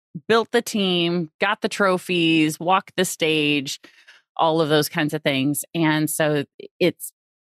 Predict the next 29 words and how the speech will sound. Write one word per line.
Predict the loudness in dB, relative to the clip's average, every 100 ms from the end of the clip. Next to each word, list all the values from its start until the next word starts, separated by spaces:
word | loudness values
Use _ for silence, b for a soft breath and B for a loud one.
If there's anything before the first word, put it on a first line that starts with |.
| _ _
you | -2
know, | 0
my | 0 0
transition | 0 0 0 0 0 0 -2 -2
from | 0 0 0
being | 0 -2 0
active | -4 -4 -2 0
in | 2
the | 0
business | -2 -2 -2 -4 -6
to | -6
being | -4 -2
a | -4
coach | -4 0 2 2 -2
happened | -6 -6 -4 -4 -2 -4
when | 0 0 2 -2
I | -4 -4
was | -2 -2 -4
at | -6 -4 -4 -4
a | -4 -2
regional | -2 -2 0 0 0
rally, | 0 -2 -2 -4 -6 b b b b _ -4
um, | -2 -2 -4
you | -2
know, | 0 0
in | 0
one | 0 0
of |
those | 0 -2 -4